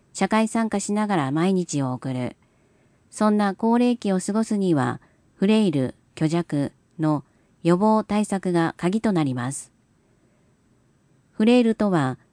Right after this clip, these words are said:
健康な状態と要介護状態の中間の段階を指します。フレイル予防の三つの柱。丸一、栄養、食、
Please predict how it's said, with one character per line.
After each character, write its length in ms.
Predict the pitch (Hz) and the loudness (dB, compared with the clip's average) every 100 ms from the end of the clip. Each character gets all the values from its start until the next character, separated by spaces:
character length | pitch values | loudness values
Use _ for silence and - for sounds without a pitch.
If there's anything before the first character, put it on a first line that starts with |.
| _ | _
健 220 | 202 208 202 | 0 0 2
康 160 | 202 | 0
な 140 | 196 185 | 0 0
状 200 | 185 175 | 0 0
態 260 | 175 175 | 0 0
と 300 | - 160 147 - | 0 0 0 -4
要 180 | 180 220 | 0 2
介 220 | 220 233 | 2 0
護 100 | 226 | 0
状 220 | 226 226 226 | -2 -2 -2
態 200 | 202 165 | 0 0
の 200 | 131 117 | 0 -2
中 200 | 190 208 | -4 -2
間 220 | 214 208 | -2 -2
の 100 | 190 | 0
段 240 | 175 180 | 0 0
階 240 | 175 170 156 | 0 0 0
を 80 | 156 | -2
指 120 | 139 | -4
し 160 | - | -6
ま 180 | 123 123 | -6 -6
す。 220 | 139 - _ _ _ _ _ _ _ _ _ _ _ _ _ _ _ _ _ _ | -8 -16 _ _ _ _ _ _ _ _ _ _ _ _ _ _ _ _ _ _
フ 140 | - | -2
レ 180 | 214 233 | 2 4
イ 40 | 240 | 4
ル 120 | 240 | 4
予 140 | 233 | 2
防 240 | 233 226 196 | 2 2 2
の 160 | 151 | 2
三 160 | 135 156 | 2 2
つ 160 | - 247 | 0 0
の 140 | 226 | 0
柱。 500 | 196 180 143 131 - - _ _ _ _ _ _ - | 0 -4 -4 -4 -6 -12 _ _ _ _ _ _ -4
丸 200 | 165 185 | 0 2
一、 440 | 185 - 156 - _ _ _ _ | 0 0 0 0 _ _ _ _
栄 240 | - 202 202 | 0 2 4
養、 400 | 190 180 175 - _ _ _ _ _ | 4 2 2 -2 _ _ _ _ _
食、 540 | - 180 - 190 185 | -4 -4 0 0 -2